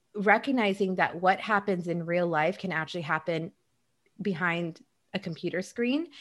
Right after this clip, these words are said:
And I think that, you know,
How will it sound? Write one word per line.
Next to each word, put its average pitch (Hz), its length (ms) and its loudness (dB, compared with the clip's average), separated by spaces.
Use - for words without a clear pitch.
And 214 100 6
I 214 100 8
think 254 480 0
that, 175 420 6
you 214 140 4
know, 175 340 4